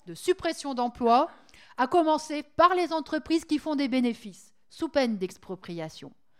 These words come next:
Regardez P S A, Peugeot Citroën. Ce groupe a réalisé sur les dix-huit derniers mois deux virgule quatre milliards de bénéfices et a supprimé dix-sept mille emplois en trois ans.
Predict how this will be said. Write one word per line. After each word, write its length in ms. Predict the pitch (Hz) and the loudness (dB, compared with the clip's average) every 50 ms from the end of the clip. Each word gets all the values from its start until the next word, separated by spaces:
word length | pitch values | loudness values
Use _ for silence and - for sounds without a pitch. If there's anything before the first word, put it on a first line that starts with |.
| _ - - - - - _ _ _ - | _ -20 -20 -20 -20 -20 _ _ _ -4
Regardez 680 | 190 277 320 294 349 359 359 339 370 370 381 381 370 - _ _ _ _ _ | -2 0 0 2 2 2 2 2 0 0 0 -2 -4 -8 _ _ _ _ _
P 100 | - 320 | -2 0
S 340 | 302 262 269 262 - - - | 2 2 2 0 -2 -4 -4
A, 240 | 202 170 165 160 - _ _ _ _ _ _ _ | -4 -4 -4 -6 -12 _ _ _ _ _ _ _
Peugeot 280 | 254 262 240 294 294 | -4 -2 0 0 -2
Citroën. 580 | 285 - 285 - - 214 233 214 190 185 180 165 - _ _ _ _ _ _ _ _ _ _ _ _ _ _ | -2 -4 -8 -10 -6 -4 -2 -2 -2 -4 -8 -14 -20 _ _ _ _ _ _ _ _ _ _ _ _ _ _
Ce 120 | - - | -4 -2
groupe 280 | 302 269 302 359 381 381 | 0 2 4 4 4 4
a 100 | 320 254 | 2 2
réalisé 480 | 247 262 269 277 302 302 285 269 302 277 | 4 2 2 4 4 4 2 2 -2 -4
sur 140 | - 226 | -4 -4
les 100 | 208 214 | -4 -2
dix-huit 320 | 226 233 339 349 277 330 320 | 0 2 2 2 2 0 -2
derniers 300 | 262 254 247 254 277 277 | -2 -2 -2 -2 -2 -2
mois 200 | 269 294 311 302 | -2 -2 -2 -2
deux 320 | 302 285 311 330 349 349 | -2 -4 -4 -2 -2 -2
virgule 320 | 285 285 277 254 277 262 240 | -2 -2 -2 -2 -2 -2 0
quatre 220 | - 277 269 - | 0 -2 0 2
milliards 380 | 254 262 262 247 277 277 269 226 | 2 2 4 4 4 4 2 2
de 80 | 240 | -2
bénéfices 800 | 220 202 208 262 262 240 247 226 - - 190 180 - - - - _ | -2 0 2 2 2 2 -2 -4 -6 -12 -14 -14 -16 -18 -20 -10 _
et 100 | - 294 | 2 2
a 80 | 311 294 | 2 2
supprimé 440 | 302 - - - - 330 339 349 | 2 -2 -4 -2 -2 -2 -2 -2
dix-sept 800 | 294 214 185 180 - 392 427 427 403 - - - 381 370 359 370 | -4 -6 -10 -2 2 2 4 4 2 -2 -2 0 0 0 0 -2
mille 300 | 277 302 320 349 359 330 | -8 -4 0 2 2 4
emplois 400 | 320 330 320 - - 269 240 214 | 2 2 0 -2 -4 -2 -2 -2
en 120 | 202 226 277 | -2 -2 -6
trois 380 | 262 - - 320 311 277 226 | -6 -2 0 0 0 0 -2
ans. 140 | 247 208 185 | -6 -8 -10